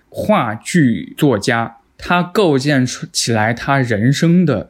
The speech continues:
一出话剧。他之前因为一出话剧得了一个国家级的奖金，他觉得他要做一个大的了，他就构建了他生活当中的能够接触到的任-，任何场景。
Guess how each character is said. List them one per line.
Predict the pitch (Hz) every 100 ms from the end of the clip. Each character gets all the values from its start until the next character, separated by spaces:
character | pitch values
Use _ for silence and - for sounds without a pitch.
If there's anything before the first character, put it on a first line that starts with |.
| _ -
一 |
出 | 104 113
话 | 101 107 92
剧。 | - 101 - -
他 | 143
之 | 127 147
前 | 131 127 127
因 | 151
为 | 139
一 | 139
出 | - 139
话 | 143 117
剧 | 117
得 | 117
了 | 113
一 | 120
个 | 120
国 | - 107
家 | 127 156 160
级 | 135 104
的 | 104
奖 | 101 117 87
金， | 101 131 143 156 190 -
他 | 135
觉 | 123
得 | 127
他 | 127
要 | 131 123
做 | 135 113
一 |
个 | 113
大 | 156 143 95
的 | -
了， | - - -
他 |
就 | 147 147
构 | - 170 117
建 | 135 123
了 | 98
他 | - 131
生 | - 160 170
活 | 165 107 98
当 | 107 107
中 | 107 104
的 | 95 87 _ _ _
能 | 104 117
够 | 139 131
接 | - 147
触 | 147 131
到 | 117
的 | 104
任-， | 127 139 - -
任 | 160 135
何 | 117
场 | - 98 113
景。 | 104